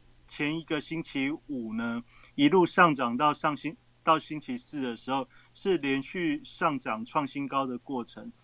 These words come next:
那因为在星期五的时候，你，你大概可以去想说，那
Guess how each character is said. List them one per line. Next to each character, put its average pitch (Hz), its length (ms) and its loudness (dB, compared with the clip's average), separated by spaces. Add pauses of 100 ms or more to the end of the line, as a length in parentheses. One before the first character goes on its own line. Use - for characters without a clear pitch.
(320)
那 196 300 6 (160)
因 220 180 -2
为 214 120 -2
在 208 180 -4
星 208 180 -6
期 180 200 -2
五 165 160 0
的 135 160 -4
时 127 240 -8
候， 147 320 -4
你， 127 240 -6 (680)
你 135 300 -6
大 175 100 2
概 170 180 2
可 135 140 -6
以 135 240 -2 (140)
去 165 180 -4
想 113 380 -6
说， 151 320 -2 (520)
那 185 240 2